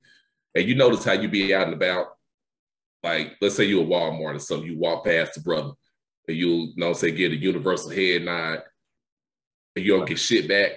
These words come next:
I really feel like that's a defense mechanism 'cause we really don't know each other. So if we take the time out to, know what I'm saying, understand each other's lingo, you know what I'm saying, and really just,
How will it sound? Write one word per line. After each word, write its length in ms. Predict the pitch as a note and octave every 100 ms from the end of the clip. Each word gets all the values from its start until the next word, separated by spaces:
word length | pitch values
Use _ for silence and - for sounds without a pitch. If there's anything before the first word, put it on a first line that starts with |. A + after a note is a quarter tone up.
| - _ _ _ _ _ -
I 60 |
really 240 | A#2+ B2 -
feel 180 | A2+
like 200 | G#2 G#2+
that's 180 | - G2
a 40 | D2
defense 400 | - C3+ C3 F2+
mechanism 520 | F2+ D#2 F2+ D#2+ D#2
'cause 160 | F#2
we 80 | F#2
really 200 | F2+ F2+
don't 200 | E2+ F2
know 180 | F#2+ D#2+
each 160 | C#2+ D#2
other. 160 | C2+ - _ _
So 180 | - E2
if 60 |
we 120 | F2+ A2+
take 260 | - D#3+
the 60 | -
time 440 | - G#2 G2 F#2
out 220 | G2 F2+
to, 80 | - F2+
know 120 | G2
what 60 | F#2+
I'm 40 |
saying, 420 | F#2+ G2+ F2+ F2+
understand 540 | G2 F#2+ F#2+ A2 G2+ F#2+
each 180 | G#2 G#2+
other's 260 | E2 D2
lingo, 640 | F#2 A#2+ G#2+ E2 C#2+ D2 _ _ _ _ _ _ _ _ _ -
you 60 |
know 100 | F#2
what 80 | F2
I'm 40 | -
saying, 260 | F#2+ F2
and 100 | E2
really 240 | F2 F#2+ F2
just, 460 | D#2+ F2+ - -